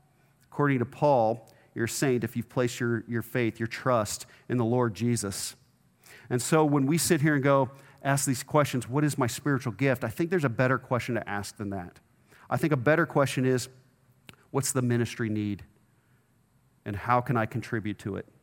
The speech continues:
You see, in God's economics, your gift really isn't your gift. Your gift is the church's gift. And let me, let me spell it out this way. As of last weekend, in the,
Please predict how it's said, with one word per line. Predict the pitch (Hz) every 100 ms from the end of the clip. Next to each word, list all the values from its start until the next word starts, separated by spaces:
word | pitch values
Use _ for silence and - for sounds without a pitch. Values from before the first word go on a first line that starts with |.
| _ _ _ _ _ _ _ _ _ _ _ _ -
You |
see, | 110 143
in | 123
God's | 147 151 143
economics, | 135 135 135 139 113 113 - - _ _ _ _ _ _ _ - -
your | 135
gift | 113 147 139
really | 135 139 131 123
isn't | 123 107
your | 113
gift. | 92 127 101 - - - _ _ _ - _ -
Your | 123 160 156
gift | 117 135 180 - - _
is | 139 135
the | 131
church's | - 139 127 120 95
gift. | 95 101 90 - - _ _ _ - -
And |
let | 117 147
me, | 147 135
let | 127 143
me |
spell | 139 - 147 139
it |
out | 123 117
this | 117 -
way. | 107 90 - - - -
As | 151 165
of | 170 123
last | 135 151 143
weekend, | 151 139 135 104 95 104
in | 127 120
the, | 117 117